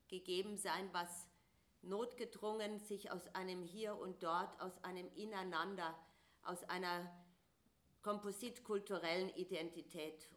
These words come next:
und so weiter ergibt. Und ich glaube, davon müssen wir letzten Endes für uns alle ausgehen. Auch in Deutschland gibt es immer weniger Bio-Deutsche. Auch hier, äh, sind die allermeisten <coughs> jüngeren,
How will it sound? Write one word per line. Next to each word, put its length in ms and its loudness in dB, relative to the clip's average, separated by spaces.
und 160 -4
so 160 -8
weiter 300 -6
ergibt. 300 -12
Und 120 -6
ich 160 -2
glaube, 260 4
davon 460 2
müssen 280 -4
wir 340 2
letzten 360 -6
Endes 380 -4
für 160 -6
uns 180 -4
alle 360 0
ausgehen. 680 -6
Auch 200 2
in 120 -2
Deutschland 540 0
gibt 240 -10
es 140 -8
immer 340 -2
weniger 500 -2
Bio-Deutsche. 840 4
Auch 200 0
hier, 260 0
äh, 60 -4
sind 280 2
die 140 -2
allermeisten 760 8
<coughs> 300 -12
jüngeren, 680 4